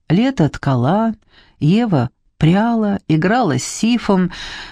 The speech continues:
В один из холодных, но ясных дней,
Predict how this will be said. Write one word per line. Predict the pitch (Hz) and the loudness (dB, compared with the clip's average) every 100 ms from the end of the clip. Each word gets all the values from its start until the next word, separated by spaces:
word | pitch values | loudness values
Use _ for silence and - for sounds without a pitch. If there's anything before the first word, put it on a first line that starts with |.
| - | 0
В | |
один | 170 202 247 | 2 4 4
из | 233 - | 2 0
холодных, | - 202 220 185 185 - | 0 2 2 2 0 2
но | |
ясных | 180 180 196 175 170 170 151 | 2 4 2 0 0 2 2
дней, | 135 185 247 254 131 | 2 4 4 4 2